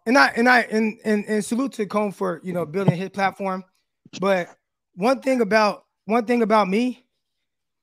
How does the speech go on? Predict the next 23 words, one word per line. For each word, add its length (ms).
I'm 100
gonna 240
always 320
be 140
me, 260
and 120
I'm 160
not 200
influenced 520
by 160
other 200
people, 500
um, 280
on 180
what 200
they're 180
doing 420
and 320
saying, 260
"Oh, 160
well, 140
I'm 100
gonna, 240